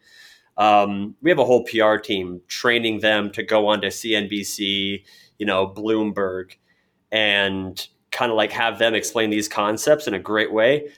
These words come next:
that five-year-olds can understand it. So whenever they, whenever they go out to all those things,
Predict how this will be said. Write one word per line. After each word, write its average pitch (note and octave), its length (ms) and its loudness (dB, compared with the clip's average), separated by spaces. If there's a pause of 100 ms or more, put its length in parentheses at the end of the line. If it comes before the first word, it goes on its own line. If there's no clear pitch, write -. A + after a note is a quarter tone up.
that G#2+ 140 0
five-year-olds G#2+ 440 0
can G2+ 120 -4
understand F2+ 460 -6
it. - 160 -16 (320)
So G#2 600 0 (600)
whenever A#2 460 0
they, A2 260 2
whenever A#2+ 300 0
they G#2+ 180 2
go G#2 240 4
out G#2+ 400 2 (320)
to F#2+ 380 0
all A2+ 160 4
those A2 220 0
things, A#2+ 400 -2